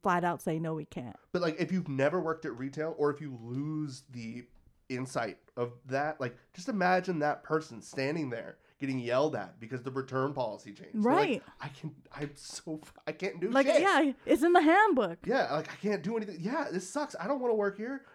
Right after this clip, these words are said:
Speaker 2: I'm working here literally because this is the only way that I can eat."
Speaker 1: <laughs>
Speaker 2: Like, it's so fucked up. Um, yeah, so I think everybody should, uh, just quit that company.
Speaker 1: Ha-, I've, I've,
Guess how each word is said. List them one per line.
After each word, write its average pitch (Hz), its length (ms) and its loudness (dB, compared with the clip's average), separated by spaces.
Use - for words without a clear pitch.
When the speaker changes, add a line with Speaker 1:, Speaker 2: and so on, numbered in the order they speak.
Speaker 2:
I'm 185 260 -4
working 254 340 -4
here 220 160 -4
literally 220 500 -2
because 180 480 -6
this 185 140 -10
is 175 80 -10
the 175 80 -10
only 175 200 -2
way 170 120 -4
that 151 120 -4
I 143 60 -4
can 139 180 -10
eat." 156 260 -16
Speaker 1:
<laughs> 240 120 2
Speaker 2:
Like, - 320 -6
it's - 180 -8
so 294 240 -2
fucked 269 400 -8
up. 277 380 -6
Um, 120 480 -6
yeah, 214 160 -4
so - 160 -8
I 170 80 -2
think 208 180 -4
everybody 143 340 -4
should, 131 220 -14
uh, 123 260 -6
just 123 120 -20
quit 143 220 -8
that - 160 -6
company. - 320 -16
Speaker 1:
Ha-, 320 280 6
I've, 359 240 4
I've, 294 180 4